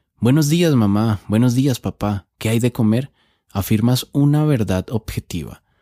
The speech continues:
de que ellos son tus padres biológicos,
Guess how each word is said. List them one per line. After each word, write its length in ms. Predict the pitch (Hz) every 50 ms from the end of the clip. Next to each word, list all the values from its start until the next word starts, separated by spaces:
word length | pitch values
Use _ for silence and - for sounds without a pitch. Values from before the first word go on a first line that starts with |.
| _ _ _ _ _ _ _ _ _ _ _ -
de 160 | - 104 107
que 260 | - - 104 95 98 104
ellos 240 | 101 87 85 80
son 320 | - - - 101 101 110 117
tus 220 | - 131 123 -
padres 480 | - - 123 120 120 117 117 120 123 123
biológicos, 720 | 120 110 92 87 95 101 - 95 - - - - - -